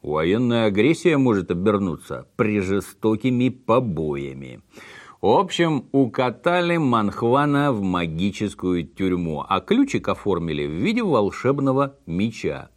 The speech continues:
и сдали на хранение одному из четырех великих мастеров — Чон Чинвону.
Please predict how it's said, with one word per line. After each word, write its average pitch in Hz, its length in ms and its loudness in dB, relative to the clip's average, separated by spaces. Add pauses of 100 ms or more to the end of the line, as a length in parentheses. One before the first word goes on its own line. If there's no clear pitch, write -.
и 82 100 -6
сдали 101 340 0
на 113 120 -2
хранение 110 760 -4
одному 98 540 -4
из 127 120 -2
четырех 110 540 0
великих 90 580 -4
мастеров — 87 720 -6 (760)
Чон 190 360 0 (480)
Чинвону. 95 840 0